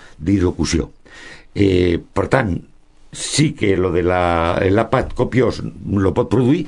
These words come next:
però no solament això, hi ha més causes, com acabem de, d'exposar.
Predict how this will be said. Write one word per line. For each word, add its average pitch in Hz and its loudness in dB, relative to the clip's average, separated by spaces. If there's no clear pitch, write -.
però 120 0
no 120 0
solament 107 0
això, 98 0
hi 90 0
ha 101 0
més 95 -2
causes, 107 0
com 101 0
acabem 85 -2
de, 80 2
d'exposar. 71 -2